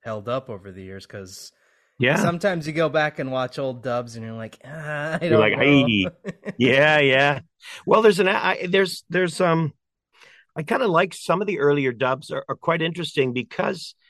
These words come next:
Speaker 2: because of the fact there's a lot of us that are actors that d-, didn't have any preconceived, um,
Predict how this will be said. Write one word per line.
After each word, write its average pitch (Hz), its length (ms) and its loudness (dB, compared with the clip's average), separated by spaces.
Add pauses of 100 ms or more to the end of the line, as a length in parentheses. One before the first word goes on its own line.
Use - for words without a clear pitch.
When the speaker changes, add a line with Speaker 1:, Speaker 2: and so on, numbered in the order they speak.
(140)
Speaker 2:
because 185 260 -2
of 226 80 -6
the 196 60 2
fact 131 380 0
there's 120 160 0
a 127 60 2
lot 151 220 2
of 131 140 -4 (160)
us 127 240 -2
that 120 120 -2
are 120 80 2
actors 127 520 0
that 117 240 0
d-, 139 180 2
didn't 165 220 -2
have 143 180 0
any 123 240 -6 (480)
preconceived, 131 1200 -2 (340)
um, 104 720 0